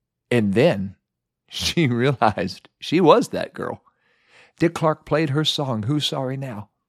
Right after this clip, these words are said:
Suddenly, Connie was no longer sorry. She was elated.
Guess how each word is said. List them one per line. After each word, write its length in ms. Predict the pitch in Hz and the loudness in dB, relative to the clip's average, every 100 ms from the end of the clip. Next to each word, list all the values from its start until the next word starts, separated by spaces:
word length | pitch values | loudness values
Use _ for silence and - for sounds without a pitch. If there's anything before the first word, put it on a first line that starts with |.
| _ _ _ _ - | _ _ _ _ -4
Suddenly, 320 | - 139 110 | 2 2 2
Connie 280 | 120 113 120 | 0 0 0
was 180 | 98 107 | -4 0
no 120 | 107 | 0
longer 280 | 117 131 131 | 0 -2 -4
sorry. 400 | 147 160 104 - _ | -2 -2 -6 -12 _
She 140 | - 233 | -12 -2
was 180 | 196 175 | 0 0
elated. 420 | 170 190 120 | -2 -2 -6